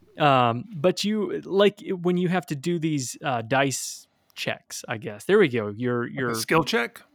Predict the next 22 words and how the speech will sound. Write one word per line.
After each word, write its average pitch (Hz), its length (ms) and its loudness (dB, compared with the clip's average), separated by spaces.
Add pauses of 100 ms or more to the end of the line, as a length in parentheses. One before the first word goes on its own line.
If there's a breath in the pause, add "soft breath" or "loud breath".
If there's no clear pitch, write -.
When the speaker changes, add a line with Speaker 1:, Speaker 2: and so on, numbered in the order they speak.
(120)
Speaker 1:
skill 139 320 -2
checks. - 360 -8
There 147 140 2
we 127 80 0
go. 104 260 -6
You're 139 140 0
doing 180 220 2
your 156 100 0
skill 175 240 -2
checks 147 300 -4
through 131 180 -4
dice 117 340 -2
rolling. 135 520 0 (440 soft breath)
So 135 200 0 (120)
different 156 380 0
characters 190 440 0
that 160 100 -2
you 156 140 -4
have, 120 520 0
have 117 260 -8
different 120 360 -8
abilities. 110 600 -8